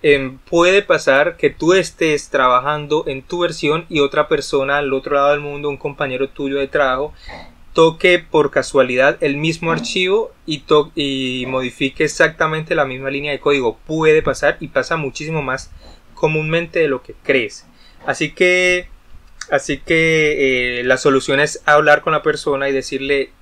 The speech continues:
"Yo solucioné de esta manera, tú solucionaste de esta manera, ¿cuál de las dos dejamos?". ¿Ok? Y se le hace el commit. Ahora bien, nosotros hemos estado trabajando en un archivo, en un proyecto que es bastante pequeño, pero en un futuro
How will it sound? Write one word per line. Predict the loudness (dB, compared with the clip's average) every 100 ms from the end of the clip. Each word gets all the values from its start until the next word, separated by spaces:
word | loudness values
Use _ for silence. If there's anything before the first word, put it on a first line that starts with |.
| -20
"Yo | -2 4 6 6
solucioné | 4 2 0 0 2
de | 2
esta | 2
manera, | 2 4 4 2
tú | -2
solucionaste | -2 -2 -2 -6 -4 -4
de |
esta | -2 -4
manera, | -2 -2 0
¿cuál | 0 0
de | 2
las | 2 0
dos | -6
dejamos?". | -6 0 0 0 -4 -12 -16 -20 -20 -6
¿Ok? | -4 4
Y | 4 4 2
se | 0
le | 2
hace | 0
el | -4
commit. | -4 -4 -4 -8 -14 -20 _ -20 -20 -20 -20 -20 -20 -20 -20 -20 -20 0
Ahora | 6 8 8
bien, | 6 4 2 -4 -20 -20 -10
nosotros | -2 0 0 0
hemos | 0
estado | 2 2 4
trabajando | 4 2 0 4 2 2 -2
en | 0 2
un | 2
archivo, | 0 -2 -4 -2 0 0
en | 0
un | -2
proyecto | -2 -2 -4 -4 -4 -4 -2
que | -2
es | 0
bastante | -2 -2 -4 -4
pequeño, | -6 -4 -4 -4 -2
pero | -2 -2
en |
un | -2
futuro | -6 -10 -2 2 2 0